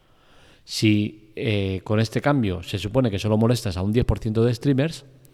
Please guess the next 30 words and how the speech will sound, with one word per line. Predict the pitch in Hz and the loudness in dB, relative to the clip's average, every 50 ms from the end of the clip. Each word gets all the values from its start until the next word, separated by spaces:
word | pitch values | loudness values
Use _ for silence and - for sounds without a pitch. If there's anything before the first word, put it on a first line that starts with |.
| - - _ _ - _ _ - | -20 -20 _ _ -20 _ _ -8
quiere | - 110 95 98 | -4 -2 0 2
decir | 98 101 104 92 - - 120 135 156 - - - - - - - - - _ - | 4 2 2 2 0 0 2 2 2 0 -4 -18 -20 -20 -20 -20 -20 -20 _ -10
que | - | -8
el | 95 90 | -6 -4
noventa | 92 95 101 107 120 123 | -4 -4 -2 -4 -4 -4
por | 127 117 | -4 -4
ciento | - - 131 127 117 131 123 | -2 -2 -2 -2 0 0 0
restante | 120 120 - - 135 135 131 123 143 | 0 0 -2 0 -2 -2 0 -2 -2
se | 135 127 120 | -4 -4 -4
está | - - 110 | -4 -4 -2
cobrando | 113 113 110 107 110 110 104 | 0 2 2 2 2 2 2
menos | 104 110 120 120 110 | 2 2 2 0 0
de | 110 | -2
cien | - - 104 98 98 101 | -2 -2 -4 -2 0 2
mil | 107 113 113 120 - - - - - - - | 2 4 2 2 0 -4 -14 -20 -20 -20 -12
dólares | - 107 110 104 101 98 98 90 - | -4 0 2 2 2 0 -2 -4 -6
al | - 95 | -4 -2
año. | 135 156 127 107 92 - - _ _ _ _ _ _ _ - - - - - _ - | -2 -2 -2 -6 -10 -14 -20 _ _ _ _ _ _ _ -20 -20 -20 -20 -20 _ -4
Es | - 104 92 | -4 -2 0
decir, | 110 107 - - 110 104 92 - - - - - - - | 0 -2 0 0 0 -2 -2 -4 -12 -20 -20 -20 -6 2
Twitch | - 120 131 127 - - - - - - - - - - | 4 4 4 2 -2 -14 -16 -20 -20 -20 -20 -20 -20 -20
se | - - - 135 | -12 -2 -2 0
sustenta | 131 151 127 - 131 117 117 113 123 | 0 0 -2 0 0 0 0 0 0
gracias | 110 101 107 104 - 123 117 113 - - - | -2 0 -2 0 0 0 0 -2 -4 -10 -12
a | - 107 98 98 101 - _ _ _ - | -8 -8 -8 -8 -8 -12 _ _ _ 2
un | - 135 123 117 107 104 104 - - - | 4 6 6 6 4 0 -6 -14 -14 -8
reducido | 123 113 110 101 101 101 92 - 139 127 110 92 82 | -2 2 2 4 4 2 0 0 0 0 0 -2 -4
grupo | 85 95 104 123 113 - - 95 87 | -4 0 0 0 0 0 -4 -6 -6
de | 85 90 90 95 - - | -6 -6 -8 -6 -4 -4
streamers | 123 113 - - 156 143 127 120 135 139 - | -6 -6 -4 -2 -2 0 0 -2 -4 -6 -8